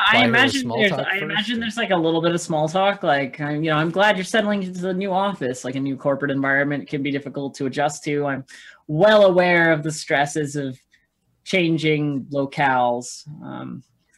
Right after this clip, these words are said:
Speaker 1: Freyr was very good to me, and, you know, my time with them, you know, like, all this kind of stuff where it's, like, just,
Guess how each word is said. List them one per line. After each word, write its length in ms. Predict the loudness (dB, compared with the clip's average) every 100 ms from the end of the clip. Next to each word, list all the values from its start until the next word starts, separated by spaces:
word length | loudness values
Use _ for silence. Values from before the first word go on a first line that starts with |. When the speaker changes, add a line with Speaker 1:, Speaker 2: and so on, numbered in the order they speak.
| _ _ _
Speaker 1:
Freyr 340 | 0 2 4
was 160 | 2 2
very 220 | 0 2
good 180 | 0 0
to 100 | -2
me, 340 | -2 -2 -2
and, 480 | -2 -4 -6 -8 -10 -14
you 260 | -14 -8 -6
know, 80 |
my 160 | -4 -6
time 320 | -2 -2 -2
with 120 | -2
them, 180 | -2 -2
you 160 | 0 2
know, 80 | 2
like, 160 | 2
all 180 | 4 4
this 160 | 2 -2
kind 200 | -4 -4
of 60 |
stuff 380 | -4 -2 -2 -4
where 100 | -6
it's, 200 | -6 -4
like, 280 | -4 -6 _
just, 340 | -16 -14 -18